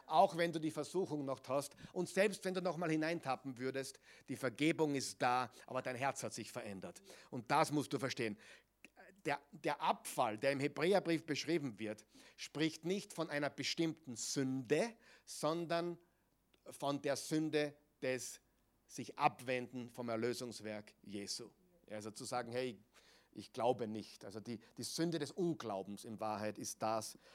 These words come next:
was hier, ähm, als Abfall beza-, be-, bezeichnet wird,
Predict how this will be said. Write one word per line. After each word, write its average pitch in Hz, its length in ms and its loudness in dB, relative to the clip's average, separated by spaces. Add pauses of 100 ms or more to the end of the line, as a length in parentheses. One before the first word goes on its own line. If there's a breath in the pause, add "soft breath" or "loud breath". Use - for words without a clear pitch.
(220 loud breath)
was 110 300 0
hier, 110 360 0 (380 soft breath)
ähm, 107 720 0 (500)
als 117 220 0
Abfall 120 560 0
beza-, 113 500 -4 (100)
be-, 117 140 -6 (240)
bezeichnet 120 640 -4
wird, 175 260 -2